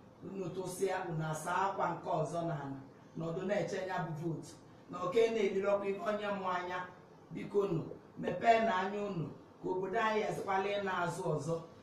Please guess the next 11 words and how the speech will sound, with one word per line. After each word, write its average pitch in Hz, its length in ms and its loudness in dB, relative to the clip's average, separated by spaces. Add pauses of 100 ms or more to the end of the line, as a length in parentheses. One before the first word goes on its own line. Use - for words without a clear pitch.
(120)
Chineke 220 440 -2
na-akpọpụtago 185 720 -2
anyị 170 220 -2 (100)
from 151 180 -2
Egypt, 156 460 -4 (400)
and 165 140 -4
anyị 190 220 -4
ga-erunata 175 560 0
the 151 60 0 (120)
promised 170 440 -2
land. 135 280 -2